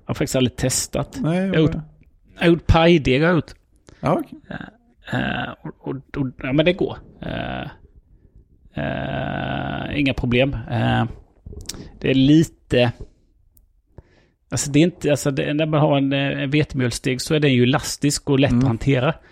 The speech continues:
Speaker 1: Det, <laughs> det är ju inte glutenfria degar.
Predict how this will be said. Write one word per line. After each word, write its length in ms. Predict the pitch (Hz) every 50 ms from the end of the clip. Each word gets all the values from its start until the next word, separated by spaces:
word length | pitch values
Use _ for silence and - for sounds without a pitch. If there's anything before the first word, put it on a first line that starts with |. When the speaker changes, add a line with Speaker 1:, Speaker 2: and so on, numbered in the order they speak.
| - - - _ _ _
Speaker 1:
Det, 320 | - 143 139 156 143 127 113 - - - - - -
<laughs> 340 | - _ _ - - - -
det 200 | 156 143 - -
är 60 | 151 135
ju 100 | 131 147
inte 160 | 156 175 151
glutenfria 600 | 127 - 135 135 147 - - 135 110 - 131 123
degar. 340 | - 165 160 151 135 139 127